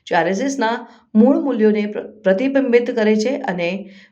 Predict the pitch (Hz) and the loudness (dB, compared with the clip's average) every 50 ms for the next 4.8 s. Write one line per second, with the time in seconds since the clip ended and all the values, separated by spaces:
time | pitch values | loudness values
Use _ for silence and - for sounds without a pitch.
0 | _ - 214 220 240 269 302 - 277 254 214 190 185 190 214 - - - 247 220 | _ 2 4 4 4 2 0 -2 -4 -2 -2 -2 -2 -2 -4 -4 -4 -6 -6 -6
1 | 226 220 220 233 208 - 208 202 208 220 233 233 - 233 220 214 214 220 220 214 | -6 -6 -6 -6 -4 -4 -2 -2 0 -2 -2 -4 -6 -8 -8 -8 -8 -8 -8 -8
2 | 214 208 208 190 196 190 196 214 208 208 - 175 185 196 196 196 196 185 180 - | -8 -8 -6 -4 -4 -4 -4 -4 -4 -6 -6 -6 -6 -6 -8 -8 -10 -10 -10 -10
3 | 185 185 180 185 170 175 175 175 185 - 180 170 170 170 170 165 165 165 180 170 | -10 -10 -8 -10 -10 -8 -10 -10 -10 -10 -12 -14 -12 -10 -10 -10 -10 -10 -10 -12
4 | - - - 170 165 165 - - 165 175 180 170 170 190 190 | -12 -14 -14 -14 -14 -12 -8 -6 -6 -6 -4 -6 -8 -8 -10